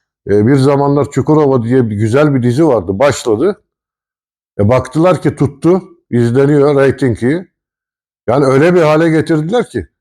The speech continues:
filmin en başındakiler yok oldu, yepyeni bir kadro çıktı ortaya.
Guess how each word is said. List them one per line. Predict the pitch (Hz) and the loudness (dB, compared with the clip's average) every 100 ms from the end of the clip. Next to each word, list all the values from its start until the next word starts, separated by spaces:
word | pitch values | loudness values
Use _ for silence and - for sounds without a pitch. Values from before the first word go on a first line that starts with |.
| _ _ _ _ | _ _ _ _
filmin | - 151 185 185 | -2 0 2 2
en | 208 190 | 2 2
başındakiler | 156 - 160 147 156 156 | 0 0 0 0 0 2
yok | 160 185 156 | 2 2 0
oldu, | 139 160 214 127 | 0 0 -2 -2
yepyeni | 160 196 170 156 160 | -2 -2 -2 -2 -2
bir | 156 | -2
kadro | 160 156 135 117 | -2 0 0 -2
çıktı | 117 - 113 | -6 -4 -2
ortaya. | 101 - 156 202 | -2 0 0 -2